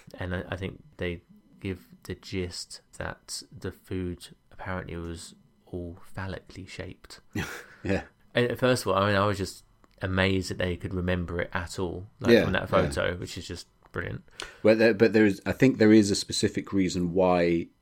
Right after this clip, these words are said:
Speaker 2: they can remember it, because I think they say it's in Paris.
Speaker 1: Yeah, that's right, yeah, it's
Speaker 2: And, and, and in Paris in early nineteen sixty-four is, I think, where the news first came through that they were number one in America.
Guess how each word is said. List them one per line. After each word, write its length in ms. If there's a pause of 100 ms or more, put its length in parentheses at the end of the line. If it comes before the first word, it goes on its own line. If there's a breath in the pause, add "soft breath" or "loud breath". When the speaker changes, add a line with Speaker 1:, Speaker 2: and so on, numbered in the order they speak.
(120)
Speaker 2:
they 140
can 380
remember 420
it, 140
because 220
I 60
think 200
they 80
say 240
it's 160
in 160
Paris. 720 (100)
Speaker 1:
Yeah, 160
that's 140
right, 160
yeah, 140
it's 140
Speaker 2:
And, 240
and, 220
and 160
in 220
Paris 640 (140)
in 120
early 240
nineteen 240
sixty-four 520
is, 100
I 80
think, 440
where 140
the 100
news 320
first 420
came 280
through 360
that 180
they 140
were 120
number 300
one 220
in 120
America. 540